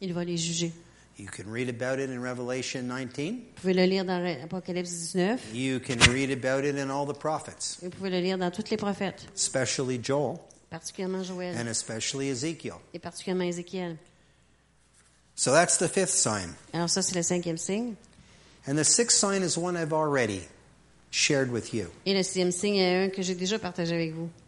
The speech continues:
Speaker 2: And that is the sign of the waves of revival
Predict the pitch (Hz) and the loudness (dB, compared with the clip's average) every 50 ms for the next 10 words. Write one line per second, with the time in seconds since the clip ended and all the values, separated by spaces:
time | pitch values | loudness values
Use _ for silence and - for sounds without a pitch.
0 | - - 127 131 127 127 156 170 175 160 147 139 135 135 127 123 - - - - | -4 0 2 2 4 6 6 6 8 8 8 8 8 6 4 2 0 -2 -4 -6
1 | - - - - - - 123 113 - - - - 156 156 156 156 151 147 123 110 | -10 -16 -20 -20 -8 -4 0 2 4 6 6 6 4 4 4 4 2 2 0 0
2 | 117 113 107 123 135 143 147 139 123 123 135 113 117 123 117 107 107 127 127 127 | 0 0 2 4 4 4 4 4 2 0 0 0 0 0 0 0 4 6 6 6
3 | 123 107 104 104 120 | 6 4 2 -2 -2